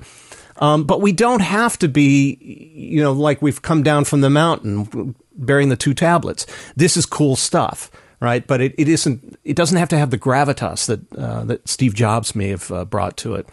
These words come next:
Um, which I think shows a confidence in the company that, and a confidence from Steve Cook, uh, or, uh, Steve Cook, sorry, Tim Cook, that,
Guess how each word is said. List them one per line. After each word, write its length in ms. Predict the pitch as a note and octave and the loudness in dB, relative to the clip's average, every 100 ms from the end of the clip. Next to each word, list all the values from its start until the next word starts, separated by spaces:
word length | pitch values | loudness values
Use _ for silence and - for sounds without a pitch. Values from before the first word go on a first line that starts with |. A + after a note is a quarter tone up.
| - - - - _ - | -20 -20 -20 -20 _ -4
Um, 580 | B2+ C3 C3 C3 C3 D#3+ | 0 2 4 2 2 2
which 160 | - | 2
I 60 | G3+ | 2
think 180 | G#3 - | 0 0
shows 240 | G3+ F3 | 0 0
a 60 | F#3 | -2
confidence 520 | F3+ E3 B2 G2 - | -2 -2 -2 -6 -6
in 60 | |
the 80 | G2+ | -6
company 480 | - G2+ F#2+ D#2 - - | -4 -6 -6 -8 -10 -4
that, 240 | G#2+ G#2 | -4 -2
and 180 | A#2+ B2 | 0 0
a 40 | |
confidence 420 | A2+ C3+ B2 A#2+ - | 2 0 0 -2 -2
from 160 | G#2 | -6
Steve 300 | - A2+ F#2 | -6 -6 -8
Cook, 300 | - F#2 - - | -8 -10 -8 -4
uh, 120 | A#2 | -4
or, 120 | A#2+ - - | -4 -10 -16
uh, 80 | G#2 | -18
Steve 380 | - - - - | -18 -18 -18 -18
Cook, 220 | - - | -20 -12
sorry, 220 | - A2+ | -6 -6
Tim 220 | - G3 | -4 -6
Cook, 200 | - G2 - - - - - - - | -4 -6 -8 -20 -20 -18 -18 -16 -2
that, 340 | B2 C#3 C3 | 2 2 2